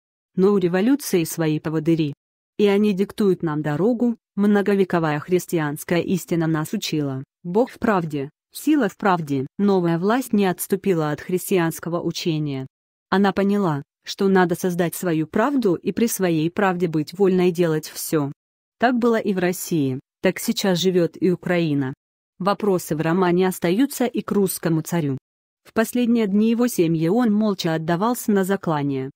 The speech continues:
но современники его не перестанут рассуждать, как и рассказчик, он не имел права отречься от престола, то есть от всех нас.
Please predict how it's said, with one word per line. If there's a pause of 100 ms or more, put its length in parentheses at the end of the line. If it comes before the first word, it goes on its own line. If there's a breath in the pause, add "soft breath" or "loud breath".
(160)
но
современники
его
не
перестанут
рассуждать, (220)
как
и
рассказчик, (200)
он
не
имел
права
отречься
от
престола, (220)
то
есть
от
всех
нас.